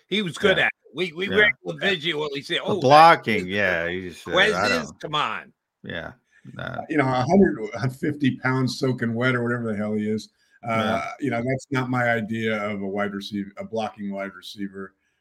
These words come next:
Speaker 3: Um, you know, I, I, you know, but his speed does create, uh, at least it's something they gotta think about, and it creates some room for other guys, including Goddard, you, uh, theoretically. Um,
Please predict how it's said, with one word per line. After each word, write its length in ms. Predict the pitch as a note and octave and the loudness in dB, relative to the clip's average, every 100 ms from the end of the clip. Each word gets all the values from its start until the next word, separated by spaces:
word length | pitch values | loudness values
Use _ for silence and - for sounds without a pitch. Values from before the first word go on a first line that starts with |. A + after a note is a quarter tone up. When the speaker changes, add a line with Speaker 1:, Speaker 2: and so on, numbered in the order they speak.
| _ - | _ -18
Speaker 3:
Um, 400 | F#2 F2+ F2 F2 - _ | -14 -12 -12 -14 -20 _
you 160 | G2+ F#2+ | -14 -12
know, 180 | E2+ - _ | -14 -18 _
I, 40 | F2 _ - | -20 _ -6
I, 80 | D#3+ - | -4 -4
you 100 | A3 | -2
know, 120 | F3 B2+ | -2 -2
but 180 | B2+ - F3 | -4 -6 2
his 200 | G3+ G#3 | 2 2
speed 360 | - F#3 F#3 | -2 -2 2
does 200 | C#3+ D3 | 2 2
create, 480 | D3 D#3 D3 D3 D3 - _ _ _ _ | 0 0 4 4 2 -4 _ _ _ _
uh, 280 | C3 C#3 A#2+ E2 C#3 | -2 0 0 -4 -8
at 100 | D#3 | -6
least 180 | E3 C#3 | -4 -6
it's 120 | - | -6
something 260 | E3 D3 | -6 -2
they 100 | C3+ | 0
gotta 180 | C3+ C3 | 0 -2
think 280 | A2 C3 C3 | -2 -2 -2
about, 260 | C3 B2 C3+ | 0 2 0
and 100 | A#2+ | -2
it 80 | |
creates 360 | - A#2+ A#2+ - | -6 -6 -6 -6
some 180 | A#2+ A2+ | -4 -4
room 260 | A#2 B2 | -4 -6
for 200 | - A2 | -6 -4
other 180 | G#2 G#2+ | -4 -4
guys, 400 | G2 G#2+ G#2+ G#2+ | -2 -2 -2 -4
including 400 | G#2+ G2+ G#2+ G#2+ | -6 -6 -4 -2
Goddard, 440 | G2+ G2+ G2+ G#2+ - - | -2 -2 -2 -2 -6 -10
you, 260 | G2+ G2 F#2+ | -8 -6 -6
uh, 120 | F#2+ - | -8 -6
theoretically. 600 | G2+ G2+ G2 G2 G#2 G#2 _ _ _ _ _ - | -4 -4 -6 -8 -10 -10 _ _ _ _ _ -6
Um, 580 | G2 F#2+ F#2+ F#2 F#2+ | -2 0 0 -4 -10